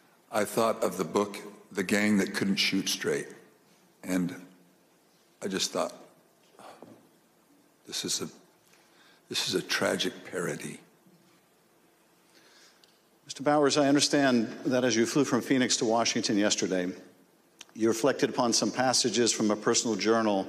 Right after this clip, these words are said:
Speaker 2: that you were keeping in December twenty twenty while all this was taking place. Uh, with your permission, I'm wondering if you would be willing to share one passage in particular with us.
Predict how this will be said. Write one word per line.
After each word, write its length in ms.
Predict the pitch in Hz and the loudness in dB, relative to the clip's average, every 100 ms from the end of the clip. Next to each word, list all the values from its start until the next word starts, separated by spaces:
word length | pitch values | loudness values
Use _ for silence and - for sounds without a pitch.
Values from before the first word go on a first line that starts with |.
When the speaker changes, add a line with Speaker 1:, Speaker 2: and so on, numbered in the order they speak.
| - - - - - | -8 -16 -20 -20 -8
Speaker 2:
that 140 | - | 0
you 60 | 113 | 2
were 80 | 110 | 2
keeping 400 | 127 113 123 110 | 2 2 2 2
in 120 | 98 | 2
December 420 | 101 - 104 101 | 2 2 2 0
twenty 340 | - 110 104 | 0 0 0
twenty 460 | 95 - 110 101 95 | 0 0 0 2 2
while 160 | 98 98 | 4 4
all 220 | 101 101 | 2 2
this 220 | 98 - | 0 0
was 120 | 92 | 0
taking 300 | 110 95 92 | 0 -2 -2
place. 720 | 87 107 90 92 - - - - - _ _ _ _ - 101 | -2 0 0 2 0 -2 -8 -20 -20 _ _ _ _ -8 0
Uh, 60 | |
with 140 | 104 123 | 2 4
your 100 | 127 | 4
permission, 420 | 135 135 143 131 | 4 4 4 4
I'm 120 | 113 | 4
wondering 300 | 117 120 117 | 4 4 4
if 180 | 110 - | 2 2
you 80 | 110 | 0
would 120 | 101 | 2
be 60 | |
willing 240 | 104 113 110 | 2 4 4
to 60 | |
share 240 | 98 120 110 | 4 4 4
one 200 | 107 107 | 2 0
passage 480 | 110 104 - 101 104 | 0 0 0 0 0
in 100 | 90 | -2
particular 540 | - - 104 110 101 | -2 0 0 2 2
with 200 | 92 90 | 2 0
us. 500 | 98 - - - | 0 0 -2 -6